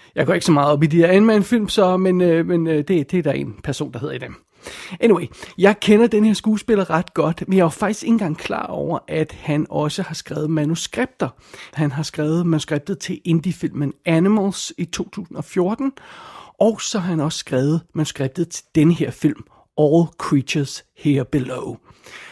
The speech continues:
Og det er faktisk derfor, vi hiver fat ind. Mere om det senere. Lad os starte med at kigge lidt på historien her i All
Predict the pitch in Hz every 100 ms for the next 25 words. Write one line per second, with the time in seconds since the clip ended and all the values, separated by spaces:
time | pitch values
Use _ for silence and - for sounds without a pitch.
0 | - - - - 160 202 - 135 - 165
1 | - 165 - 151 139 139 - 135 131 120
2 | - _ - - 202 170 160 - 131 120
3 | 107 _ _ _ _ _ _ _ _ _
4 | - - - - 190 202 202 196 214 208
5 | - 214 185 190 - 185 147 175 - 185
6 | 151 170 151 127 147 - 165 160 - 156
7 | 151 160